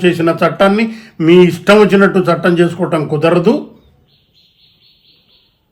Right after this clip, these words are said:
ట్రిబ్యునల్స్ యాక్ట్, దాని మీద వచ్చిన జడ్జిమెంట్ గురించి మళ్ళా, మళ్ళీ ఇంకొక వీడియో పెట్టుకుందాం." సుప్రీంకోర్టు కొట్టిపారేసింది ఆ ట్రిబ్యునల్లో న్యాయ, ట్రిబ్యునల్స్లో జరిగే అపాయింట్మెంట్స్ని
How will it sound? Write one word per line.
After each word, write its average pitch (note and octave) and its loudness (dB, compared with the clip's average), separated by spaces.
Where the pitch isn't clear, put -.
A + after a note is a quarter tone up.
ట్రిబ్యునల్స్ G#3 2
యాక్ట్, F#3+ 2
దాని F3+ 2
మీద F#3+ 2
వచ్చిన F3+ 2
జడ్జిమెంట్ D#3+ 0
గురించి E3 -2
మళ్ళా, D#3 -2
మళ్ళీ D#3+ 2
ఇంకొక D#3 -4
వీడియో D3+ -2
పెట్టుకుందాం." E3+ -6
సుప్రీంకోర్టు F#3 2
కొట్టిపారేసింది F3+ 2
ఆ - 4
ట్రిబ్యునల్లో D#3+ 0
న్యాయ, D#3+ 4
ట్రిబ్యునల్స్లో E3 2
జరిగే E3 2
అపాయింట్మెంట్స్ని E3 2